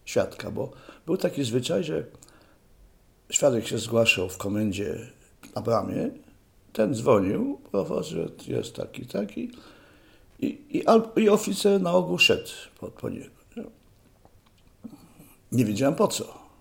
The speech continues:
potem się dowiedziałem. No i poszedłem po tego, jakiś facet był, tak i tak się nazywał, nie? Sprawdziłem, dowód zgadza się, wezwanie się zgadza. Wziąłem go ze sobą i idę, nie? Parter, potem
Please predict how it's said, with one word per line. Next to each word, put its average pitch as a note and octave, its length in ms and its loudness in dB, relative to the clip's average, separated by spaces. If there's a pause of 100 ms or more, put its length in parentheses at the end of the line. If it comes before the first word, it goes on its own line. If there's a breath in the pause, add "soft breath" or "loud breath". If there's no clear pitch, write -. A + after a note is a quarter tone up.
potem A#2 220 -10
się B2+ 100 -6
dowiedziałem. A#2 440 -6 (800 loud breath)
No C4+ 100 4
i D#4 40 4
poszedłem G3+ 480 0
po - 100 -8
tego, D3+ 420 -2 (120)
jakiś - 300 -14
facet - 400 -12
był, - 320 -14
tak A2 220 -12
i B2 40 -14
tak - 180 -12
się - 140 -10
nazywał, C3+ 500 -4
nie? A#2+ 260 -6 (280)
Sprawdziłem, G#2+ 640 -2
dowód G#2+ 320 -4
zgadza - 360 -8
się, D3 140 -10
wezwanie A#2+ 500 -10
się - 160 -14
zgadza. C#3 420 -4 (600 loud breath)
Wziąłem A3 320 -2
go D#3 80 4
ze G2 120 0
sobą - 400 -2
i A#3 100 0
idę, - 240 -4
nie? - 160 -10 (1200 loud breath)
Parter, - 480 -2
potem - 320 -14